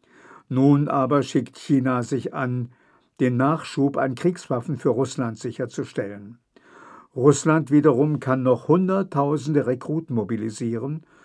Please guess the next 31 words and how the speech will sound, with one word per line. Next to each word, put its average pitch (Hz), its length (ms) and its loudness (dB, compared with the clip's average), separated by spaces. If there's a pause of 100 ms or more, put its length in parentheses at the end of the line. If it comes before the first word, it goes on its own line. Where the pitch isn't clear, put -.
(340)
und 135 120 -4
hat 185 220 0
gerade 156 480 4
den 123 200 2
letzten 156 380 -2
verbliebenen 135 600 -2
Vertrag 123 720 -4
zur 127 200 -2
Rüstungskontrolle 117 1120 -4
aufgekündigt. - 1040 -12 (920)
Es - 120 -2
droht 147 220 4
ein 175 180 2
weiteres 127 800 -2 (220)
brutales 123 920 -2
Kriegsjahr. 110 720 -8 (1700)
Je 139 140 4
länger 165 260 6
der 113 180 2
Krieg 123 320 0
andauert, 120 600 -2
desto 143 260 -2
schwerer 139 500 4
wird 139 200 -2
es - 100 -8
für 139 180 0
Joe 131 300 -4
Biden, 120 500 -2
Kurs 170 420 -6
zu 104 200 -4
halten. 101 540 -12